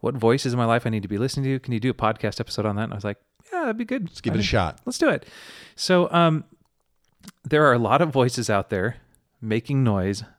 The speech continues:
Speaker 1: vying for our attention, right?
Speaker 2: Yes, there are. And every day, okay, every day, you and I, everyone, we hear a lot of diverse voices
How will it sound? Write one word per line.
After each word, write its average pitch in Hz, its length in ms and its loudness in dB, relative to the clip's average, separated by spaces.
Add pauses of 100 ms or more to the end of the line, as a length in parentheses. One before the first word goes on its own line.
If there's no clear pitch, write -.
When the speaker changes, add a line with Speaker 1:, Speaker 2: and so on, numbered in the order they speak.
(140)
Speaker 1:
vying 110 260 -2
for 113 140 0
our 104 60 4
attention, 101 420 -4
right? 113 260 -2 (120)
Speaker 2:
Yes, 90 260 -6
there 107 220 0
are. 98 320 -2
And 107 120 -12
every 113 280 -2
day, 110 400 -2 (420)
okay, 95 240 -4
every 208 320 2
day, 73 400 -8
you 117 180 -2
and 139 100 -2
I, 98 200 -2
everyone, 113 500 -2 (380)
we 110 140 -2
hear 110 260 -2
a 95 80 -2
lot 95 480 0
of 92 180 -6
diverse 82 460 -8
voices - 580 -8